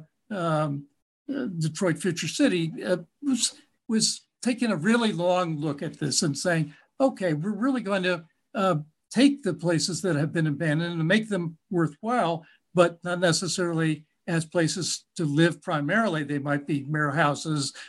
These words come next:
they might be, um, nature conservatories and areas like that." So there was a kind of implicit, um,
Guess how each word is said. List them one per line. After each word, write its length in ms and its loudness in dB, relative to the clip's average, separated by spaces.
they 120 -2
might 320 0
be, 360 0
um, 520 0
nature 360 2
conservatories 880 -2
and 120 -2
areas 320 0
like 240 -2
that." 360 0
So 440 -2
there 120 0
was 200 2
a 80 0
kind 220 2
of 100 0
implicit, 720 0
um, 500 0